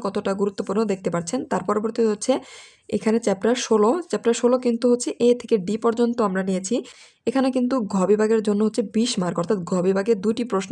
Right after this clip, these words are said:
এসে থাকে, তাই আপনাদের জন্য অতি গুরুত্বপূর্ণ। খেয়াল করুন, এখানে কিন্তু হচ্ছে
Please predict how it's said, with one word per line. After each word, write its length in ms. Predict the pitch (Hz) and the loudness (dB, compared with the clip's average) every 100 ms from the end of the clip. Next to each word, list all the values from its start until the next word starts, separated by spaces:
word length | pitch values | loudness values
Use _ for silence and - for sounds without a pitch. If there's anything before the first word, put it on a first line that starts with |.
| 214 | -4
এসে 120 | 214 196 | -4 -4
থাকে, 160 | 190 - 196 | -4 -4 -2
তাই 100 | 175 | -2
আপনাদের 320 | 165 170 175 180 | -2 -4 -4 -4
জন্য 120 | 196 - | -6 -4
অতি 140 | - 220 | -4 0
গুরুত্বপূর্ণ। 440 | 214 226 226 196 190 - - - - | 0 0 -2 -2 -2 -6 -12 -20 0
খেয়াল 220 | 240 247 | 2 4
করুন, 140 | 247 254 220 | 2 2 2
এখানে 200 | 247 240 | 2 2
কিন্তু 280 | 240 214 214 214 | 2 0 2 0
হচ্ছে 220 | 208 | 0